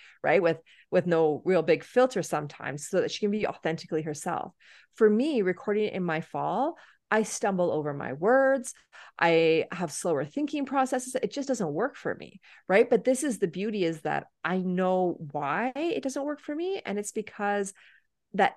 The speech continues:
energy and my personality, I'm more of an introvert. I need to call really on that follicular part of my face, the first half of my cycle, to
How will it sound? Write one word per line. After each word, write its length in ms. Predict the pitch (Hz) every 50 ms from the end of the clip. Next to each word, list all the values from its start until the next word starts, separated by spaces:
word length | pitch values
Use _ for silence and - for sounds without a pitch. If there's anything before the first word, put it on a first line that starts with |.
| _
energy 720 | - 190 190 208 214 208 208 220 220 226 226 226 220 214 - -
and 520 | 160 160 151 156 156 151 151 170 160 - - - _ _
my 320 | 185 180 170 160 170 185 196
personality, 480 | 196 - 170 - - 135 120 143 151
I'm 220 | - - 156 156 165
more 180 | 156 151 147
of 60 | 147 156
an 120 | - -
introvert. 720 | 170 170 165 - 185 165 151 156 156 160 196 226 247 - - _ _ _ - - _ _ - -
I 140 | 180 202 214
need 200 | 220 240 240 240
to 80 | 220
call 500 | - - - - 185 175 175 170 170 156
really 540 | 147 156 165 170 180 185 180 175 175 165 165 -
on 200 | - 160 165 160
that 200 | 165 - - -
follicular 520 | - 185 - 147 151 147 - 165 156 170
part 280 | 175 - - 180 180 190
of 60 | 196
my 120 | 190 190 196
face, 280 | - 208 202 208 208
the 60 | -
first 360 | 147 - - 190 180 180 - -
half 240 | - 190 202 -
of 100 | 208 196
my 140 | 202 190 196
cycle, 580 | 190 - - 190 190 185 - 214 208 214 240 - _ _ _ _ _
to 120 | - 262